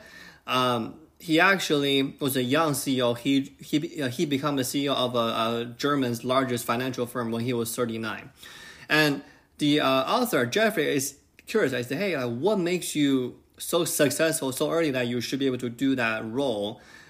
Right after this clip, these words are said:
Um, you know, he did not go to a, an Ivy League school, right? He did not graduate from Harvard Business School.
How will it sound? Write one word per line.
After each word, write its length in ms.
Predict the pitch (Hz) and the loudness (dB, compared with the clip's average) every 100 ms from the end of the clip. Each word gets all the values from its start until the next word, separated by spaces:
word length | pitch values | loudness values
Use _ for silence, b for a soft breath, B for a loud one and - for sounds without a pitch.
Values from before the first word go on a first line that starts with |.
| B | B
Um, 640 | - 117 113 107 101 101 135 | -4 0 2 0 -2 -2 -2
you 80 | |
know, 160 | 127 120 | 0 0
he 200 | 113 151 | 0 2
did 120 | 143 | 2
not 160 | 147 139 | 0 2
go 140 | 143 | 0
to 160 | 139 131 | 2 0
a, 340 | 117 123 131 139 | 2 0 -2 -2
an 140 | 127 123 | -4 0
Ivy 280 | 131 135 | 0 2
League 240 | 135 135 127 | 2 2 0
school, 380 | - 147 143 131 | -2 0 2 2
right? 140 | 120 | 2
He 140 | 117 123 | 0 -2
did 120 | 127 | -2
not 180 | 127 117 | -4 0
graduate 380 | 131 123 123 117 | 0 2 0 -2
from 140 | 113 | -8
Harvard 420 | - 131 120 110 | -4 -2 0 0
Business 320 | 131 135 139 | -2 0 -2
School. 440 | 135 143 143 139 | -2 0 2 0